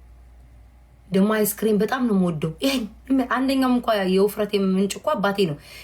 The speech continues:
ይሄም ያህል፣ ይሄም ያህል ሊጥ ማቡካ የሚያህል ሰሃን ሙሉ አይስክሬም ሞልቴ፣ ባልዲው አይስክሬም ታውቁታላችሁ አይደል?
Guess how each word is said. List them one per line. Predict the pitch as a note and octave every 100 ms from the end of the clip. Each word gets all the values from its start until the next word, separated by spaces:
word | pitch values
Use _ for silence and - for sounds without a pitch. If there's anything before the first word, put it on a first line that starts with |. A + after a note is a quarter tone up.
| - -
ይሄም | C4+ D#4+ C#4+
ያህል፣ | B3 G3+ F#3+ - - - - - - -
ይሄም | D#4 F4 D4+
ያህል | C#4 A3 - - _ _ _ _ -
ሊጥ | B3 C4
ማቡካ | A#3 A3+ G3+ A#3+
የሚያህል | A3+ A3 G#3 G3
ሰሃን | - G#3+ A#3
ሙሉ | A3+ C#4+ D4
አይስክሬም | C#4 A#3+ - A#3+
ሞልቴ፣ | A3 G#3+ G#3+
ባልዲው | G3+ G#3+ G3+
አይስክሬም | A3 G#3 - A3+ G3
ታውቁታላችሁ | G3+ G#3 F#3+ F3+ F#3
አይደል? | G#3 C#4